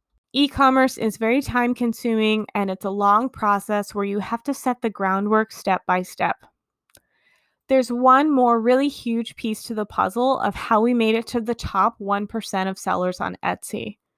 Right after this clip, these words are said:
We believed that we could. If you only hear me say one thing in this podcast, hear this. We believed we could have huge sales, have great customers,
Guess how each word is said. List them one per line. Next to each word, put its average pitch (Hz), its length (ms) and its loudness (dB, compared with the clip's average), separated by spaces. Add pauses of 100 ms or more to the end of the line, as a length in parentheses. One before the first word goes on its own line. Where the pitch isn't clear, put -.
(600)
We 240 240 4
believed 247 760 4
that 226 180 2
we 214 160 0
could. - 520 -8 (960)
If 269 180 2
you 302 160 6
only 381 220 6
hear 262 200 2
me 240 160 2
say 214 220 0
one 277 320 4
thing 214 260 0
in 202 120 0
this 190 140 -4
podcast, 185 760 -2
hear 294 240 4
this. - 400 -2 (140)
We 277 220 6
believed 269 920 4
we 262 200 0
could 254 180 0
have 214 420 0
huge 233 1040 0 (140)
sales, - 680 0 (640)
have 214 300 -4
great 247 580 0
customers, 208 720 0